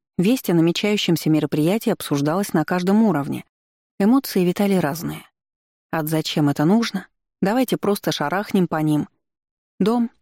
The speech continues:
почему меня там не будет, я ведь тоже хочу на бал?». С платьем все оказалось непросто.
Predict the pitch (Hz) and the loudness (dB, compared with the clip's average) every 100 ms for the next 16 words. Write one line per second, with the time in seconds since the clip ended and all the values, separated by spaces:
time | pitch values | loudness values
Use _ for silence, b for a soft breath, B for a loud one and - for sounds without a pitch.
0 | _ _ 185 - 269 254 208 214 175 175 | _ _ -4 2 4 6 4 2 2 2
1 | 175 190 170 120 - 143 143 - 247 269 | 2 2 0 0 -2 0 0 0 0 2
2 | 208 156 - 151 151 156 135 - _ _ | 0 -2 0 0 0 -2 -6 -10 _ _
3 | _ _ _ _ _ _ _ _ _ _ | _ _ _ _ _ _ _ _ _ _
4 | _ _ _ - - 269 277 208 - 196 | _ _ _ -10 -2 0 2 0 0 0
5 | 180 175 175 165 175 165 127 127 - - | 0 0 0 0 0 0 -4 -8 -12 -16